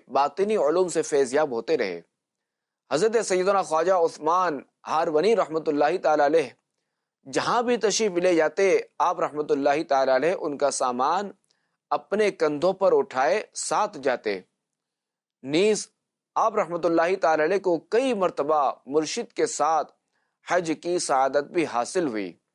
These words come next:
ایک بار حج کے موقع پر حضرت سیدنا خواجہ عثمان ہارونی رحمۃ اللہ تعالی علیہ نے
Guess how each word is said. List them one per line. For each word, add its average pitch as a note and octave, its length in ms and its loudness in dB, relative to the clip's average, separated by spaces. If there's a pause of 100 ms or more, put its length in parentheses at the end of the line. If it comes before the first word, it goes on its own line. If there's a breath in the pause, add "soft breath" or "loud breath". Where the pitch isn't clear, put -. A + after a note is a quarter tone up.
(680)
ایک G#3 220 2
بار A3 160 2
حج G3 180 -2
کے G#3 80 2
موقع F3 360 0
پر C#3+ 160 2 (720)
حضرت G3 380 2
سیدنا E3+ 500 0
خواجہ D3+ 360 0
عثمان D#3 520 0
ہارونی D3+ 460 0
رحمۃ D3 320 -2
اللہ D3 340 2
تعالی C3+ 280 2
علیہ E3+ 120 4
نے A#2+ 220 -2